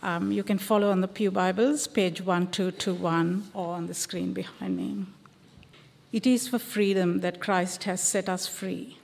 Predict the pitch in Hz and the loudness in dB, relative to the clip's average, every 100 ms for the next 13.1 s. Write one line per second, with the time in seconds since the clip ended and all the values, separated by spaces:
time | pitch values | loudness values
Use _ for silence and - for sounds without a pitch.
0 | - - - - - - - - - 240 | -20 -20 -20 -20 -20 -12 -4 -2 4 6
1 | 226 220 - 226 214 196 170 170 196 233 | 6 4 2 4 4 2 0 0 0 0
2 | - 180 170 196 185 180 202 190 190 196 | -2 -2 0 2 2 2 0 0 0 0
3 | 190 180 175 180 - 175 170 190 185 190 | 0 0 -2 -4 -6 -6 -2 0 2 2
4 | 196 190 175 165 175 175 170 170 160 165 | 0 0 -4 -2 0 2 0 -2 -2 -2
5 | 175 165 170 - - 170 156 156 160 196 | -2 -2 -8 -8 -6 -6 -6 -6 -8 -10
6 | - - _ _ _ _ - - - - | -16 -20 _ _ _ _ -20 -20 -20 -20
7 | _ 208 214 220 226 196 175 185 175 180 | _ 2 2 2 0 0 2 0 0 -2
8 | - - - - - - _ - - - | -6 -6 -6 -6 -16 -20 _ -20 -20 -6
9 | 214 208 214 226 202 180 - - - - | -2 -2 0 0 2 0 -4 -8 -8 -2
10 | 196 180 170 190 190 185 180 202 220 214 | 0 0 -2 -4 -4 -4 -4 -4 0 0
11 | 202 214 233 220 - 202 190 190 - 185 | 0 0 0 0 0 0 0 -2 -4 -4
12 | 180 - 190 185 165 - 175 170 - - | -4 -4 -4 -4 -6 -6 -6 -6 -8 -8
13 | - | -12